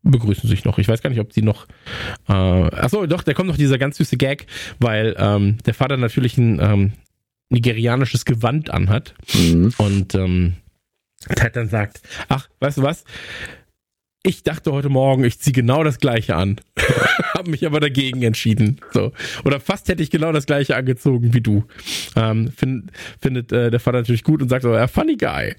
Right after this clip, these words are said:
Speaker 1: <laughs> So.
Speaker 2: Ja.
Speaker 1: Find ich gut.
Speaker 2: Und dann bietet er ihm direkt amerikanische Süßigkeiten an. Lieb ich alles.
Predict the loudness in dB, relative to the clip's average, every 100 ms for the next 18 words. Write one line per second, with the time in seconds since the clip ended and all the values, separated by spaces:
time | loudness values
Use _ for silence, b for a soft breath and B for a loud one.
0 | _ 0 2 2 2 -2 -8 -4 -4 0
1 | 0 2 0 B -4 0 2 2 0 -4
2 | -2 -2 -2 0 0 0 -2 0 0 0
3 | -2 -2 -2 -2 0 -2 -4 -4 -2 -2
4 | -2 -2 -2 -4 -6 -6 -8 -2 2 2
5 | 2 -2 -4 -4 -4 -4 -8 -12